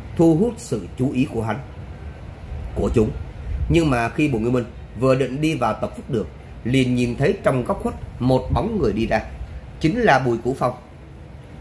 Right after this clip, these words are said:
Nhìn thấy Bùi Cửu Phong xuất hiện, Bùi Nguyên Minh trên mặt nở nụ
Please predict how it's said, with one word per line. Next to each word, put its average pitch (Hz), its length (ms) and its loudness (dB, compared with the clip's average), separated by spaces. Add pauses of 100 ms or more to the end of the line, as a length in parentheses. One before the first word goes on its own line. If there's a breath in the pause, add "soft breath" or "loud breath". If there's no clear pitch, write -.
(420)
Nhìn 135 180 8
thấy 208 140 6
Bùi 147 120 4
Cửu 180 180 0
Phong 147 180 2
xuất 226 160 -6
hiện, 127 140 -2 (320)
Bùi 135 120 4
Nguyên 156 120 4
Minh 160 200 6
trên 151 140 2
mặt 113 140 -2 (140)
nở 104 300 0
nụ 147 60 0